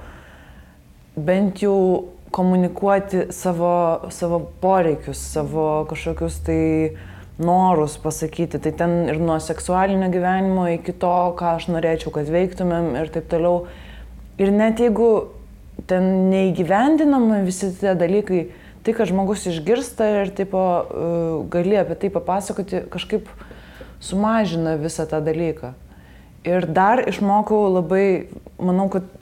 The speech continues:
tu buvai pirmas žmogus, kuris man šitą idėją atnešė, kad, kad apie savo jausmus kalbėti ne, "Tu niekada neplauni indų", o "Aš norėčiau, kad tu išplautum indus, nes kai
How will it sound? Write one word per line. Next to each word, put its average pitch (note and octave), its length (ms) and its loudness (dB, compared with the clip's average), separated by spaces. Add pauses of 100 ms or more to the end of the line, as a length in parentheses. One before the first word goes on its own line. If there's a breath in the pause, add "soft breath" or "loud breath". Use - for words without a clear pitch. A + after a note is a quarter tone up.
(140)
tu G3+ 200 2
buvai E3+ 320 2
pirmas E3 360 0
žmogus, D#3+ 360 -2
kuris D#3+ 300 -2
man E3 260 0
šitą D#3 420 -2
idėją D3+ 320 2 (100)
atnešė, D#3 440 -4
kad, D#3 320 -8 (880 loud breath)
kad F3 260 -2
apie F3 240 0
savo F3 400 0
jausmus F3 1000 0
kalbėti F3+ 1080 0 (760 soft breath)
ne, G3+ 280 2 (400 loud breath)
"Tu F#4 180 4
niekada E4+ 840 4
neplauni D#4 840 2
indų", C#4+ 640 4
o G3+ 180 4 (960)
"Aš C4 180 -2
norėčiau, C#4+ 640 2 (240)
kad A3+ 220 -4 (100)
tu C4 240 2
išplautum A#3 440 2
indus, G#3 340 0
nes A3+ 180 0
kai A3+ 340 -2